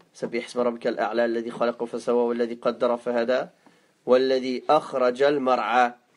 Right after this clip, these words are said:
et celui qui a fait pousser le pâturage aussi, comme Allah tabaraka wa ta'ala, il a fait descendre les pluies pour faire tout pousser le pâturage,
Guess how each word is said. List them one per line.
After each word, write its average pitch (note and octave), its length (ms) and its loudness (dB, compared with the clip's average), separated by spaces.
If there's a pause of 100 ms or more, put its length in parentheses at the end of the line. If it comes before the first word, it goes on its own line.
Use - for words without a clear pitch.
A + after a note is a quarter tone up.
(160)
et B2 80 -4
celui C#3 320 -4
qui C#3+ 160 0
a B2+ 60 4
fait B2+ 160 -10
pousser D3 580 -2 (480)
le B2 160 2
pâturage B2+ 640 2 (300)
aussi, C3 420 -6 (480)
comme A#2+ 180 2
Allah B2 200 2
tabaraka A#2+ 340 -2
wa B2 80 -4
ta'ala, B2 300 2
il A#2+ 40 0
a A#2 80 -2
fait A#2+ 140 -14
descendre B2 480 -4
les B2+ 100 -4
pluies C3+ 420 -6 (420)
pour A#2+ 140 -10
faire C3 200 -4
tout C3+ 220 -8
pousser C3+ 280 -10
le B2+ 80 -6
pâturage, D3 720 0